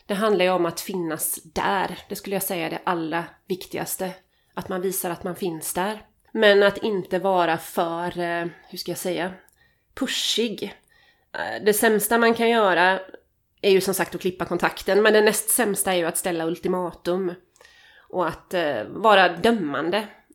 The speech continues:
Och, och liksom säga åt personen att du måste lämna. Du måste lämna annars. För då kan det bli ett bakslag att personen drar sig tillbaka. Utan det handlar mer om att bara finnas där och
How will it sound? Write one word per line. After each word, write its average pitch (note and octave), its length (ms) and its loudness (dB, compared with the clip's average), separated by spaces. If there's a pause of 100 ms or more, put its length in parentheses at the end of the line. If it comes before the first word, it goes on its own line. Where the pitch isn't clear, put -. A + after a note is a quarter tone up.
(120)
Och, F#3 480 -2
och E3+ 100 -4
liksom F3 420 -6
säga F3+ 260 -2
åt F#3 160 -4
personen F#3 260 -4
att D3+ 80 -8
du F3 80 -2
måste E3+ 260 -4
lämna. D#3 340 -2 (680)
Du E3+ 100 -4
måste D#3+ 240 -8
lämna D3 280 -4
annars. C#3 560 -4 (400)
För G#3 80 -6
då F#3+ 140 2
kan F#3 180 0
det D#3+ 60 0
bli D#3 140 -2
ett D#3 120 -8
bakslag E3+ 680 -4
att F3 100 -10
personen E3+ 420 -8
drar F3 160 -6
sig F3+ 160 -8
tillbaka. E3+ 500 -10 (640)
Utan G#3 200 0
det G#3 60 6
handlar A3 280 6
mer F#3+ 160 2
om E3+ 100 2
att F3+ 120 -4
bara F3+ 160 0
finnas F#3+ 440 -4
där E3 400 -4 (200)
och F3+ 340 -10